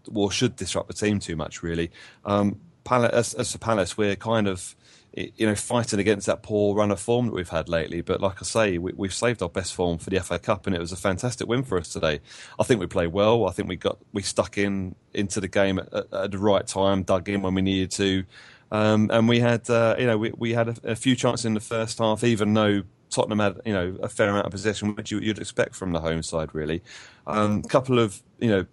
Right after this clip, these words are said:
big penalty shouts for us in that first half, which I've just watched highlights on T V, and, and the highlights didn't show either of them, which is <laughs> disappointing, really. Um, but it was, it was a fairly even, even, like I say,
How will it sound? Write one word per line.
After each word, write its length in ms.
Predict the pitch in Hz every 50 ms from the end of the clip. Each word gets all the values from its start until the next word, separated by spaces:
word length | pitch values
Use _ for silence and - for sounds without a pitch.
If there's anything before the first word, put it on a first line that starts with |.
| _
big 160 | - 127 - -
penalty 300 | - 120 117 110 - 98
shouts 300 | - - 90 - - -
for 140 | - 90
us 100 | 85 87
in 80 | 95 92
that 120 | 90 -
first 300 | - - 90 87 85 -
half, 140 | - 90 85
which 140 | 107 101 -
I've 100 | 123 120
just 200 | - 151 139 -
watched 180 | - - - -
highlights 420 | 110 92 101 101 92 92 - -
on 120 | 98 95
T 180 | 90 - 98 92
V, 220 | 87 95 90 82
and, 120 | 80 87 85 - - - - -
and 120 | - 101 98
the 40 | 95
highlights 260 | 101 101 95 85 -
didn't 160 | 104 95 87
show 200 | - 95 90 98
either 220 | 101 98 90 87
of 120 | 85 78 64
them, 160 | 80 78 85
which 160 | 78 - -
is 60 | 85
<laughs> 20 | -
disappointing, 720 | - 90 - 104 - - - 113 95 90 - - 87 76 90
really. 320 | 92 90 85 85 87 85 - - - - - -
Um, 500 | - 98 101 98 98 98 98 95 98 95 - - _ _
but 100 | - 165
it 80 | - 123
was, 220 | 110 165 - -
it 180 | - - 170 -
was 140 | - 156 156
a 40 | 151
fairly 400 | - - 156 156 147 135 135 131
even, 600 | 127 131 127 127 120 113 113 117 110 127 - - -
even, 280 | - 143 135 120 117 - - _ _ -
like 280 | 127 131 123 113 -
I 40 | 120
say, 320 | - - 113 104 98 90